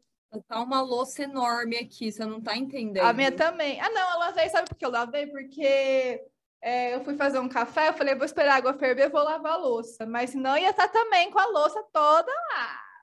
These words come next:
Speaker 2: toda lá.
Speaker 1: Tá com a louça aqui.
Speaker 2: A louça ia tá lá, ia tá lá, mas, né, é, tem muita gente que se culpa, né?
Speaker 1: Muita gente que se culpa. E aí que dá prioridade pra,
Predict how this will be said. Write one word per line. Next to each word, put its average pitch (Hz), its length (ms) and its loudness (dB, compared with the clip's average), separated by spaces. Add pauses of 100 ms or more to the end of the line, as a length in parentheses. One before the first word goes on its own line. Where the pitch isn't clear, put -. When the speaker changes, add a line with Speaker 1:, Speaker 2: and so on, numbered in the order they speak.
(140)
Speaker 2:
toda 269 280 -12
lá. 381 320 -6
Speaker 1:
Tá 202 220 -2
com 254 100 -6
a 330 140 4
louça 427 580 2 (140)
aqui. 262 920 0 (320)
Speaker 2:
A 214 200 -2
louça 254 480 -2
ia 285 160 -2
tá 302 140 0
lá, 269 580 4
ia 226 220 -4
tá 254 140 0
lá, 285 160 0
mas, 269 800 2 (220)
né, 320 300 2 (720)
é, 262 500 2
tem 359 220 -4
muita 349 180 -8
gente - 240 -12
que 359 100 -10
se 392 240 -2
culpa, 392 840 0
né? 247 500 0 (1700)
Speaker 1:
Muita 339 580 -4
gente 277 320 -6
que 285 160 -8
se 311 200 -8
culpa. 277 440 -2
E 277 140 4
aí 254 340 4
que 339 140 -4
dá 294 160 2
prioridade 262 800 2
pra, 285 260 -6